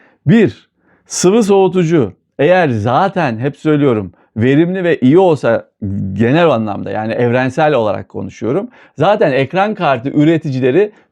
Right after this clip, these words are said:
üzerine dahili olarak bunu gömülü yaparlar arkadaşlar. Tarihte birkaç defa yapanlar olmuş ama hepsi şamar olana dönmüş. Yani bunu Asus da yapmış zamanda vesaire.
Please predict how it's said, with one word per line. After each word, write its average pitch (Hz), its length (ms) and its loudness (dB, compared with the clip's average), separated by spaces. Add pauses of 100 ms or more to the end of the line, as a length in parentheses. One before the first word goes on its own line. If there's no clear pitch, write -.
üzerine 175 540 2
dahili 135 540 0
olarak 202 480 2
bunu 170 440 -2
gömülü 165 380 0
yaparlar 151 500 0
arkadaşlar. 101 560 -10 (260)
Tarihte 185 440 0
birkaç 175 280 -2
defa 160 220 2
yapanlar 143 440 0
olmuş 180 520 -2 (180)
ama 160 340 -2
hepsi 165 500 -2
şamar 147 320 0
olana 131 460 0
dönmüş. 117 380 -6
Yani 104 220 -4
bunu 117 180 -4
Asus 117 260 -8
da 117 80 -6
yapmış - 300 -10
zamanda - 400 -8
vesaire. 135 520 -2